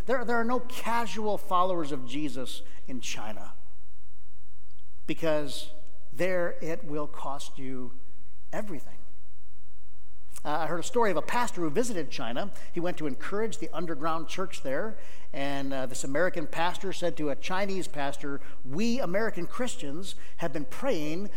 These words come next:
that persecution would stop for you in China." And the Chinese pastor said, "Oh, really? 'Cause we Chinese Christians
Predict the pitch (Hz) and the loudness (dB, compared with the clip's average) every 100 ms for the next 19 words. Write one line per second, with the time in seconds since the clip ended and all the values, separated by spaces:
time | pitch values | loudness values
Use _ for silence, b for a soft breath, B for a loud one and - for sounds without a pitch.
0 | B - 156 - 233 196 - 220 - 170 | B 0 0 0 0 0 0 0 0 0
1 | 151 - - 233 214 214 - 185 170 165 | 0 0 0 0 0 0 0 0 0 0
2 | - 139 131 - 151 135 104 - - - | 0 0 0 0 0 0 0 0 0 0
3 | - - - B B B B - 151 147 | 0 0 0 B B B B 0 0 0
4 | 139 143 135 - 180 175 - 180 196 170 | 0 0 0 0 0 0 0 0 0 0
5 | 143 160 196 180 226 214 156 143 151 220 | 0 0 0 0 0 0 0 0 0 0
6 | - 180 185 247 - 147 - 151 156 | 0 0 0 0 0 0 0 0 0